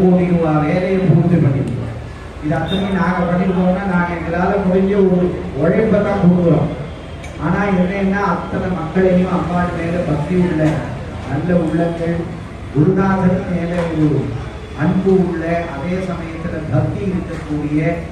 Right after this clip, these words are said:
ஒரு அன்பு உள்ளங்கள்லாம் சேர்ந்து சிறுதுளி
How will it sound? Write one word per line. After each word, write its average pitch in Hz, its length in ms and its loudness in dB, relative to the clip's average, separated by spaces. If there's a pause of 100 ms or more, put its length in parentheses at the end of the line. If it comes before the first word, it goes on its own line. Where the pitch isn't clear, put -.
(360)
ஒரு 156 120 -2 (120)
அன்பு 190 260 0 (120)
உள்ளங்கள்லாம் 180 840 2
சேர்ந்து 170 540 -2 (640)
சிறுதுளி 185 540 4